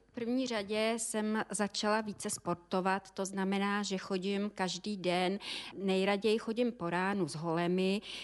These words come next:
Začínala jsem čtyři kilometry, dneska jdu běžně sedm kilometrů.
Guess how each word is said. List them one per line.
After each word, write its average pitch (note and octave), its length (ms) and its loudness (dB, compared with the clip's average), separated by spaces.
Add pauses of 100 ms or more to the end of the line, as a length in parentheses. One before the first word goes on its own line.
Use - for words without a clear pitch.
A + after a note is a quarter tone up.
(120)
Začínala G#3 680 0
jsem A3+ 280 0
čtyři G#3+ 340 -2
kilometry, F#3+ 800 0
dneska G3 440 -2
jdu G#3 160 -2
běžně G3 500 -2
sedm G3+ 360 2
kilometrů. E3+ 920 2